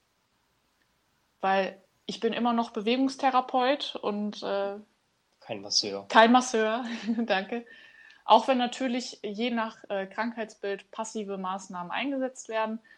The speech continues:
Speaker 1: aber, äh, d-, da ist doch die aktive Arbeit in der Therapie deutlich im Vordergrund.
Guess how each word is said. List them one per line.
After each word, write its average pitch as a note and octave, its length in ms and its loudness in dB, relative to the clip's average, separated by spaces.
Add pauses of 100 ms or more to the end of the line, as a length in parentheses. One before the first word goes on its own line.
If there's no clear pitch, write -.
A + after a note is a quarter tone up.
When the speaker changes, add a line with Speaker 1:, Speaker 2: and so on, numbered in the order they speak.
(400)
Speaker 1:
aber, F3+ 1000 0 (540)
äh, - 80 -20
d-, - 380 -10 (220)
da G3 200 0
ist F#3+ 220 -2
doch G3+ 140 6
die - 160 -8
aktive G3 500 -4
Arbeit F#3 380 0
in G3+ 100 -4
der F#3 120 -6
Therapie F#3 560 -6
deutlich F#3 320 -2
im F#3 120 -6
Vordergrund. E3+ 640 -6